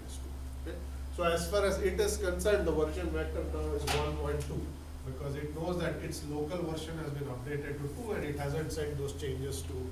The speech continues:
the other system, so it knows something has gone wrong. So it will say that, "As far as I know, these other two s-, systems still have the old version of the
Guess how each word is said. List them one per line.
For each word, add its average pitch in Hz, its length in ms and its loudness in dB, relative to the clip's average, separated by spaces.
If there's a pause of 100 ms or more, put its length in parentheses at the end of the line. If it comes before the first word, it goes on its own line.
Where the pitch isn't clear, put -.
(360)
the 143 140 -2
other 151 180 -2
system, 156 520 -4
so 143 200 -2
it 135 200 0
knows 139 200 4
something 127 340 0
has - 120 -2
gone 107 320 0
wrong. - 80 -2 (220)
So 160 60 -2
it 139 140 0
will 135 100 -2
say 151 200 2
that, 143 200 2 (460)
"As 127 180 0
far 156 140 2
as 143 120 0
I 147 160 2
know, 160 180 2
these 139 200 2
other 143 240 2
two 143 200 2 (120)
s-, - 340 0
systems 139 400 0
still 143 220 0
have 123 200 0
the 120 60 -2
old 120 160 -2
version 113 380 -4
of - 100 -2
the - 80 -6